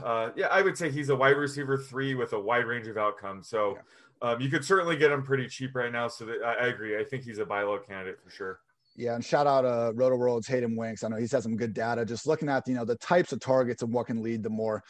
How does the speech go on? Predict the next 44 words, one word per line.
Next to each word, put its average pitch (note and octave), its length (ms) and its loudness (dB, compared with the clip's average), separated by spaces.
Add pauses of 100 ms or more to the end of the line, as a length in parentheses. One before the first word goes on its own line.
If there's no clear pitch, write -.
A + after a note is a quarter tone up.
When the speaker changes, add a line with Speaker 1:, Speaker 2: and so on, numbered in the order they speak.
(120)
Speaker 2:
uh, A#2 140 -2
volatile A#2 320 0
situations. A2+ 640 -2
And A2+ 80 2
those, B2 180 2
you B2 60 0
know, A#2+ 120 2
deep E3+ 280 0
si-, - 160 4 (180)
deep F#3 200 0
sideline C#3+ 420 4
routes B2 300 0
that A#2 160 -2
Gallup A#2+ 320 0
is A2 100 -6
running, A#2 260 -2
uh, G#2 220 -2
most A2 220 -2
of A2 60 -16
the G#2+ 60 -6
game A#2 300 -4 (300)
do C3+ 160 0
tend A#2+ 200 -2
to A2 60 -2
be, G#2+ 140 -4
you A2+ 120 -2
know, A2+ 220 0
the A2 80 -2
more A2+ 220 0
boomer A2 280 -2
bust G#2 380 -4
Speaker 1:
Mm-hmm. F2 240 -20
Speaker 2:
variety. A2 540 0 (240)
Uh, C3+ 120 4
moving F#3 220 4
on, E3 140 4
we F3 40 2
got E3+ 100 4
the C3 60 -2
Bears C3 380 2
offense A#2+ 420 -2
post - 380 2
Tariq C#3 300 0
Cohen. D3+ 340 2